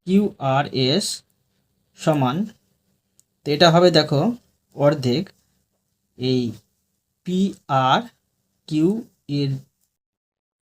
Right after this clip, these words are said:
আর এর কোণ পিকিউআর এর বিয়োগফলের অর্ধেক এটা হবে। তো দেখো আমি প্রমাণ করে দেখাচ্ছি,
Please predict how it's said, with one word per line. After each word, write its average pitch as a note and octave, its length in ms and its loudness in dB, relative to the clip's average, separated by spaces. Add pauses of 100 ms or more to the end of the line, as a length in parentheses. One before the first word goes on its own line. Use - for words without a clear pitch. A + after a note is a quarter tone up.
(380)
আর C#3+ 240 0
এর D#3+ 200 -2 (840)
কোণ F3 300 0 (200)
পিকিউআর D#3 1000 0
এর E3+ 180 2 (260)
বিয়োগফলের D#3+ 560 2
অর্ধেক C3+ 580 4
এটা C3+ 200 0
হবে। A2 240 -2 (1600)
তো - 120 -12
দেখো F3+ 240 4
আমি E3+ 200 4
প্রমাণ D3 300 2
করে D#3 180 2
দেখাচ্ছি, C#3 440 -2